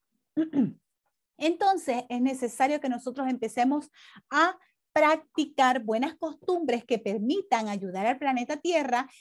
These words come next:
y que nuestra casa pueda estar en buen estado y alargar la vida de nuestros hijos, de nuestros nietos, de nuestros descendientes, ¿ya? Porque si no tomamos las previsiones, en algún momento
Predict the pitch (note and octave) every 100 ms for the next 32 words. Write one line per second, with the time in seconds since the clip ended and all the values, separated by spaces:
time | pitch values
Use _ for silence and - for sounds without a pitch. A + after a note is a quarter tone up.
0 | - F4+ F4+ F#4 G#4 - B3 A3+ A3 G3
1 | - A4 G4 - A3+ C#4+ _ _ - C#4+
2 | D4+ C#4+ - C4 C4 C4+ - C4 A#3 G#3+
3 | G3+ G3+ A#3+ - F4 D#4 A3+ D4 - _
4 | - D#4 C#4 C4 A3+ A3 B3 D4 D4 C#4
5 | D4 D#4 C#4+ A#3 G#3 G3 - - D#4 E4+
6 | E4 D4+ C4+ A#3 A3 G#3 G3 B3 D4+ D#4
7 | D#4+ D#4 A#3+ A3 A3 G#3+ - G#3+ G#3+ G3
8 | F#3 F#3+ E3+ D#3+ D#3+ E3 _ _ _ -
9 | C4+ F#4 - _ C4 C4 B3+ B3+ B3+ D#4
10 | E4 F#4+ F4+ F4 D#4 D4+ D4+ D4+ D#4 D#4
11 | E4 D#4+ B3 B3+ A3 G3+ F#3 F#3+ B3+ D4+
12 | C#4 D4 E4 E4+ F#4